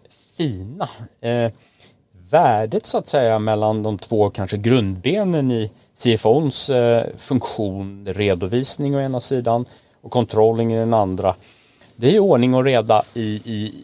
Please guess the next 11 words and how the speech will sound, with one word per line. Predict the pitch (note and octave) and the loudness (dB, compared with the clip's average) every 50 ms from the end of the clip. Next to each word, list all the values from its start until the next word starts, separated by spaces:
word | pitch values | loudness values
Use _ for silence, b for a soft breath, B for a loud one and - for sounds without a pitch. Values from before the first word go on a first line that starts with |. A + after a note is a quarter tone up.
| - _ _ - - _ _ - | -20 _ _ -20 -20 _ _ -12
i | C3 A#2 | -6 -2
redovisningen, | A#2 B2+ A#2 G#2 G#2+ A2 F3 - - B3 G3+ - - | 2 2 2 2 0 -4 -4 -6 -6 -8 -8 -8 -10
att | E2 G2+ - | -10 -4 -2
man | C3 B2 A#2+ | 0 2 2
har | A#2 A2+ | 2 2
smidig, | - - - F#3 D#3+ C3 C3 C#3 D3 E3 D#3+ - - | 0 -2 -2 0 -2 -2 0 0 0 2 2 0 0
smidig | - - E3 D3 B2+ A#2+ C3+ | -2 -4 -2 -2 0 0 0
rapportering, | D3 - - C#3+ - D3+ C#3 C3+ C3+ C3 C3+ C3+ C3+ C#3 C3 - B B B | 0 0 -2 -6 -4 -2 0 0 0 0 0 -2 -2 -4 -6 -8 B B B
enkel | B C3 C#3 C#3 B2+ - C#3 | B 0 0 0 0 0 0
rapportering, | C#3 C#3+ - - B2+ - - B2+ B2+ B2+ B2+ B2 B2 B2+ B2 B2+ B2+ - b b b b b b b b b _ | 0 0 -2 -4 -6 -4 -2 -2 0 0 0 0 0 -2 -2 -4 -6 -8 b b b b b b b b b _
eh, | - B2 A2+ A2+ A2 A2 A2 A2 A2 A2+ G#2+ A2 A2 A2 | -4 -2 0 2 2 2 2 2 2 2 2 2 2 0